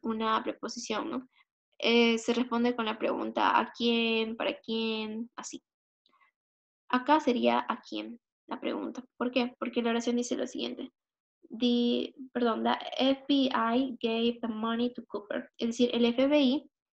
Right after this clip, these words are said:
dio el dinero a Cooper. Entonces, ¿a quién dio el dinero el F B I? A Cooper. Y el objeto directo sería "¿qué dio el F B I", ¿no? Que sería el dinero. Recordar eso.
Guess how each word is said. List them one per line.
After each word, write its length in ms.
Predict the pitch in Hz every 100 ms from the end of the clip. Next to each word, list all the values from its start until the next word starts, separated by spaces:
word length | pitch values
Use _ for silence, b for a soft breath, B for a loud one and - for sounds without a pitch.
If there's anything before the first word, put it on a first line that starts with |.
| _ _ _
dio 640 | 233 226 226 226 233 254
el 140 | 254 247
dinero 440 | 277 294 247 294 - _ _ _ _ _ -
a 320 | 277 - - -
Cooper. 340 | - - - _ _ _
Entonces, 180 | 208 -
¿a 140 | 233
quién 340 | - 311 330 320
dio 120 | 302
el 120 | 302
dinero 1080 | 285 269 262 262 254 254 247 233 226 - -
el 220 | - 226
F 220 | 240 277
B 140 | 269 277
I? 280 | 311 - _
A 160 | - -
Cooper. 340 | 370 - - - _ _ _ _ _ _ _ _ _
Y 120 | 262
el 80 | 240
objeto 280 | 233 262 302
directo 400 | 294 226 226 254
sería 400 | 240 226 226 -
"¿qué 200 | 226 226
dio 240 | 226 220
el 80 | 214
F 180 | - -
B 100 | 214
I", 120 | -
¿no? 180 | - 233
Que 120 | 233
sería 180 | 233 -
el 100 | -
dinero. 320 | - - 247 - _
Recordar 420 | 220 220 208 220
eso. 220 | 220 214